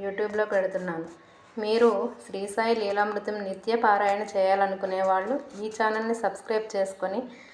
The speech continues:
ప్రతి అధ్యాయము విని బాబా ఆశీస్సులు పొందుతారని ఆశిస్తూ మొదటి అధ్యాయంలో మొదటి భాగం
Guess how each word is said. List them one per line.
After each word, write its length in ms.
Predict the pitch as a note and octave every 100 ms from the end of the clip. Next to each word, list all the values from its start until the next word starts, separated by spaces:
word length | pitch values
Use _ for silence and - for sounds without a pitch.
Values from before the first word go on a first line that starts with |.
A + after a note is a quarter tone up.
| - -
ప్రతి 320 | G3+ A#3 A3+
అధ్యాయము 640 | F#3 F3+ G#3 A3 G#3+ G#3+
విని 320 | G3 F#3+ A3 - A3+
బాబా 300 | G3+ G3+ G#3
ఆశీస్సులు 500 | A3 G#3 G#3 G#3+ G#3+
పొందుతారని 720 | G#3+ F#3 F#3 F#3+ G3 F#3+ G#3+ A#3+ -
ఆశిస్తూ 680 | G3 G3 G#3 - - G#3 - -
మొదటి 320 | G3 G3 G3+
అధ్యాయంలో 720 | A#3+ G3 G#3+ G#3 G#3 G#3 A3+ -
మొదటి 320 | G3 G3 G#3
భాగం 380 | G#3 G3 G#3+